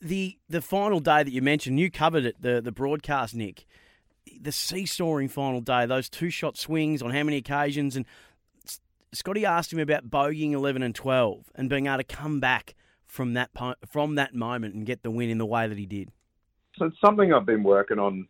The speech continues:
Speaker 2: quite a bit, is being patient and, like, knowing that, like, I'm not gonna lie, you know, I'm playing my best golf of my life right now,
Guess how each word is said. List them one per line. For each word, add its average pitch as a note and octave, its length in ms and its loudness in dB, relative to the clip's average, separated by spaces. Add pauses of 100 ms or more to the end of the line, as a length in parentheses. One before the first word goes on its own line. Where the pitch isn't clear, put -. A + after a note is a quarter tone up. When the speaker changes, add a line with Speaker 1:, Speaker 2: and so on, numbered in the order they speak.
(180)
Speaker 2:
quite G2 200 2
a F2+ 40 -2
bit, G2 240 0
is F#2 180 -12
being G2 220 -2
patient F2+ 680 -4
and, F2 400 -6 (1000)
like, F2 340 8
knowing A2+ 540 6
that, F#2+ 220 2 (760)
like, G2 180 -2 (840)
I'm A2+ 180 -4
not B2 160 4
gonna F#2+ 160 -2
lie, F#2+ 380 2
you F#2+ 140 -6
know, G2+ 140 0
I'm F#2+ 220 -4 (120)
playing G#2+ 340 0
my F#2 120 -2
best G2 300 -2 (100)
golf F2+ 340 0
of E2 120 -14
my D#2+ 120 -4
life E2 360 0 (360)
right F2 220 0
now, F#2 160 -2